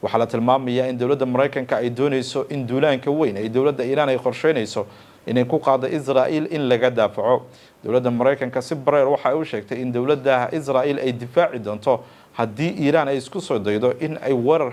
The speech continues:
xooggan ay ku soo qaado Israel. Waxaase la ogeyn nooca uu noqon doono weerarka dowladda Iiraan ay qorsheynayso in ay ku qaado dhinaca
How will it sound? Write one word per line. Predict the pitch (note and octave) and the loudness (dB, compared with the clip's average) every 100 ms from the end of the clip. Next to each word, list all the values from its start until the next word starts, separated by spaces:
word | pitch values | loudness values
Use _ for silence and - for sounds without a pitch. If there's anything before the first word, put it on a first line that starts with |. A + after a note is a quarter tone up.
| - | -6
xooggan | C3 D3 | -6 -4
ay | C3+ B2+ | -4 -4
ku | - | -4
soo | - B2+ | -2 2
qaado | B2 A#2+ | 2 2
Israel. | A#2+ A2 G#2+ A2 C3+ A#2+ - - - _ _ | -2 0 2 2 2 0 -6 -20 -20 _ _
Waxaase | - - B2+ B2+ | -10 -8 -4 0
la | B2+ | 2
ogeyn | C#3 D3 C#3 C3+ | 2 2 0 0
nooca | D3+ C3 | 2 2
uu | C#3 | 0
noqon | C3 C3 D#3+ B2+ | -2 -4 -4 0
doono | A#2+ C3+ | 2 4
weerarka | B2+ C#3+ C3+ C3+ C3 A#2+ | 4 2 2 0 -2 -2
dowladda | B2 D3 C3 | -2 -2 -2
Iiraan | B2+ D3+ C#3 | 0 2 2
ay | C3 B2 | 0 -4
qorsheynayso | B2+ - D#3 A2 - G#2+ - - - - | -4 -2 -2 -2 -4 -6 -8 -20 -10 -4
in | D#3+ C#3 | -2 0
ay | C#3 | 0
ku | - | 0
qaado | D3+ B2+ A#2 B2+ A#2+ A#2+ C3 | 2 2 2 2 0 -2 -4
dhinaca | C#3+ B2+ B2+ | -2 0 0